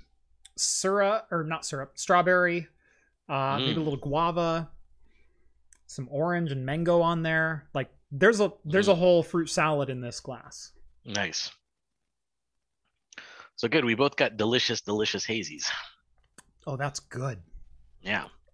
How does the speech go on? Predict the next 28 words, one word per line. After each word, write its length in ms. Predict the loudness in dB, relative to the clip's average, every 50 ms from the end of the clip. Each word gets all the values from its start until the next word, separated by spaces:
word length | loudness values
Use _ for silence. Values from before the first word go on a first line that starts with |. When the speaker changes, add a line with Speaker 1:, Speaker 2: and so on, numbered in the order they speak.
| -8 0
Speaker 1:
Oh, 300 | 4 4 6 4 4 0 -4
man. 300 | -4 -2 -2 -2 -2 -4 -8 -12 -12 -10 -10 -10 -10 -12 -14 -14 -14 -16 -16 -12 -10 -10 -10 -10 -14 -18 -20 -20 -20 -10 -4 -2
And 140 | 0 2
yeah, 220 | 4 4 4 2 0 -2
no 320 | -2 2 4 4 4 4
burn 260 | 4 4 2 2 2
at 100 | 0 -2
all. 340 | -2 -4 -4 -4 -8 -10 -16 -20 -20 _ _ _ _ _ -6
It, 260 | -6 -6 -6 -8 -10 _
it, 220 | -8 -8 -8 -10 -14 -20 _ _ _ _ _ _ _ _ _ _ _ _ -6
it, 180 | -6 -6 -6 -8
it's 200 | -10 -10 -6 -2 0
got 140 | 2 2
a 40 | 4
little 280 | 2 2 2 2 2 4
bit 140 | 4 2 2
of 100 | 0 0
oil, 380 | 0 2 2 2 2 0 0
but 220 | 0 0 -2 -4 -2
it's 140 | -2 -2
still 220 | 0 2 2 2 2
Speaker 2:
Mm-hmm. 80 | 2
Speaker 1:
very 240 | 2 0 0 0 0 -2
drying. 500 | -4 -6 -6 -6 -6 -6 -6 -6 -8 -8 -10 -12 -12 -12 -14 -14 -14 -14 -8 -4
Uh, 260 | 0 0 0 0 -2
but 380 | -4 -4 -4 -4 -4 -6 -8 -16 -20 -14 -10
no 240 | -6 -2 0 0 2
burn. 400 | 2 0 0 -2 -2 -6 -8